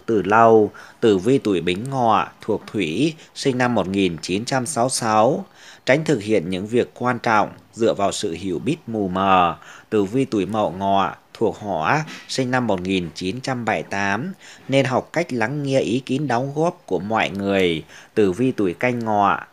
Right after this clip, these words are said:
thuộc Thổ, sinh năm một nghìn chín trăm chín mươi, tài chính có khởi sắc nhờ nỗ lực phấn đấu bấy lâu. Tử vi tuổi Nhâm Ngọ, thuộc Mộc, sinh năm hai nghìn lẻ hai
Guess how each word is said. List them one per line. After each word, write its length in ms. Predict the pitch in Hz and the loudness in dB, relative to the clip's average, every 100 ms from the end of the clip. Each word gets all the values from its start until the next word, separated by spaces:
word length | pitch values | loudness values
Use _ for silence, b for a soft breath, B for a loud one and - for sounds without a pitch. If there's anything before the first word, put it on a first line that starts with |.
| _ - | _ -4
thuộc 220 | 110 92 | -2 -2
Thổ, 500 | - 95 80 90 156 156 B | -4 -2 0 0 0 -4 B
sinh 200 | - 135 | -6 -2
năm 160 | 127 120 | 0 0
một 140 | 95 | -2
nghìn 300 | 92 98 90 78 | 0 0 0 -4
chín 220 | 90 110 | -6 -6
trăm 240 | 131 123 | -4 -4
chín 320 | 110 104 120 135 | -4 -6 -4 0
mươi, 420 | 131 127 120 104 B B - | 4 6 6 2 B B -2
tài 180 | 123 95 | 0 0
chính 260 | - 117 156 | -2 -4 0
có 140 | 151 | -2
khởi 260 | 147 110 82 | 0 -2 -2
sắc 320 | - 156 185 - _ - | 0 0 0 -2 _ -4
nhờ 220 | 113 101 | 0 0
nỗ 200 | 85 80 | 0 0
lực 240 | 120 101 | 0 0
phấn 280 | - 98 123 | -4 -8 -4
đấu 180 | 104 120 | -2 -2
bấy 180 | 120 123 | 0 0
lâu. 480 | 131 123 120 110 B B B - | 4 8 8 6 B B B 0
Tử 200 | 104 92 | 0 2
vi 180 | 131 | -2
tuổi 240 | 127 104 90 | 0 0 0
Nhâm 320 | 113 120 117 | -2 -4 -2
Ngọ, 360 | 110 101 92 - _ | 2 2 2 -2 _
thuộc 280 | - 110 90 | -4 -2 -2
Mộc, 320 | 98 95 - B B - | 0 0 0 B B -6
sinh 220 | 127 123 | -4 -2
năm 120 | 123 | -2
hai 240 | 120 120 | -2 -4
nghìn 200 | 117 104 | 0 0
lẻ 280 | 87 92 85 | -2 -2 -4
hai 540 | 123 123 120 117 110 | -4 -4 0 2 0